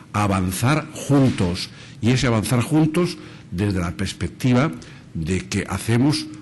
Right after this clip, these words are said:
una justicia mejor para los ciudadanos y para las ciudadanas de este país,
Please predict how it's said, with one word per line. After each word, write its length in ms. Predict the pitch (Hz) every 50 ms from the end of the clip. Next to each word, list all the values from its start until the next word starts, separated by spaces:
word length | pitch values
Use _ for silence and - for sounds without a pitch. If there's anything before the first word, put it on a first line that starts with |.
| - - -
una 260 | - 117 117 120 120
justicia 680 | 110 - 110 98 - - - 123 113 - - 127 127 135 -
mejor 560 | 110 98 90 90 87 - 117 120 143 - 147 - - - - - - - -
para 200 | - 98 92 95
los 160 | 95 95 92 - - -
ciudadanos 640 | 101 92 87 90 107 117 123 123 156 151 - - - - - - - -
y 100 | 101 -
para 200 | - - 90 90
las 100 | 95 -
ciudadanas 460 | - 101 92 98 107 117 117 117 - - - - - - - -
de 120 | 82 101
este 220 | 98 - - 104
país, 400 | 80 - 87 90 101 107 - -